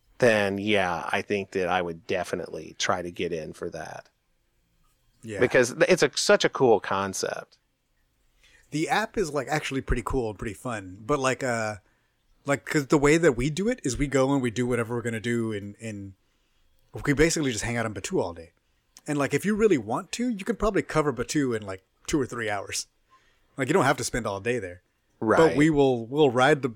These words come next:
Speaker 2: we can ride both rides and then eat, and then we can just kinda play around on the app, and ju-, it just kinda forces you to walk around Batuu.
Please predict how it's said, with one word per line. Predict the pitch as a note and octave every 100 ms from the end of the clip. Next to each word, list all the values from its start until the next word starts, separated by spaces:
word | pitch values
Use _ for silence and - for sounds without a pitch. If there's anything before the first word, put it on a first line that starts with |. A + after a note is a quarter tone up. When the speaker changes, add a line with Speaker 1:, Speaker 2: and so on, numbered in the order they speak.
| A#2+
Speaker 2:
we | E3
can | D#3
ride | C#3+ C#3+
both | D3 F3+
rides | C#3+ C3+ A#2+ B2 - _ _ _ _ _
and | C#3+ B2 B2
then | B2 A#2+ B2
eat, | A#2+ F3 E3 - _ -
and | C#3+
then | B2+ B2 A#2 A2+ _ _ _ _ _
we | D#3
can | C#3+
just | C3+
kinda | D3+ C3
play | - C3 C3+
around | C#3+ C#3
on | D3
the | B2
app, | E3 C3
and |
ju-, | A#2 B2+ C#3+
it | D3
just | - D3 -
kinda | - E3 C#3
forces | D#3 C#3 C3
you | C3+
to | B2
walk | B2 B2+
around | C#3 B2 A2+
Batuu. | B2 D#3